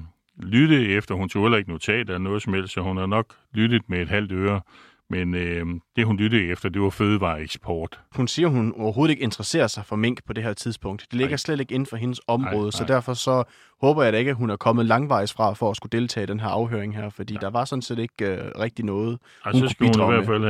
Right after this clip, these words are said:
Speaker 1: have køregodtgørelse, hvis det, øh, <laughs> skal, skal gå hænge sammen for hende, fordi, øh, der var ikke noget kød på, på hende.
Speaker 2: Men jeg be-, jeg bemærker alligevel én ting, fordi hun bliver spurgt ind til,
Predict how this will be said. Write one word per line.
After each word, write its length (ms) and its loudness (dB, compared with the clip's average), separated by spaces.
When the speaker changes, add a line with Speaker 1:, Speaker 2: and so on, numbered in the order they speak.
Speaker 1:
have 100 -4
køregodtgørelse, 840 -2
hvis 260 -8
det, 140 -8
øh, 360 -6
<laughs> 0 -
skal, 340 -2
skal 240 0
gå 120 2
hænge 180 2
sammen 280 0
for 200 -2
hende, 140 0
fordi, 380 -2
øh, 280 0
der 80 -4
var 100 -4
ikke 140 -4
noget 180 0
kød 180 -2
på, 380 -4
på 100 -6
hende. 260 -2
Speaker 2:
Men 240 6
jeg 180 4
be-, 220 0
jeg 140 2
bemærker 320 4
alligevel 280 0
én 160 2
ting, 280 -4
fordi 340 -6
hun 200 -4
bliver 180 -2
spurgt 360 -2
ind 220 0
til, 300 -2